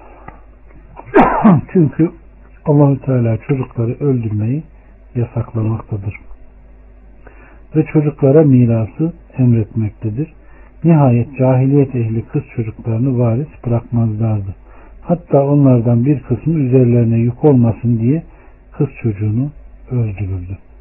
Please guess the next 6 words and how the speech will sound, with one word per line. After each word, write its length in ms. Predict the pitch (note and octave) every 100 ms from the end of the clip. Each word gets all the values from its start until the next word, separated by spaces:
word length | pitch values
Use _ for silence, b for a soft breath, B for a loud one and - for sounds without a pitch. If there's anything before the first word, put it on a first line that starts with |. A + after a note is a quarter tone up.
| - - - b b b b b b b b b - - -
Bukhari 400 | - G#3 G#3 D#3
ve 60 |
Müslim'den 640 | C3+ C3 - - C#3 C#3+ C3
gelen 340 | A#2+ A#2 A2+
bir 100 | C3
rivayette, 720 | A#2+ A2 A2 G#2+ - - D#3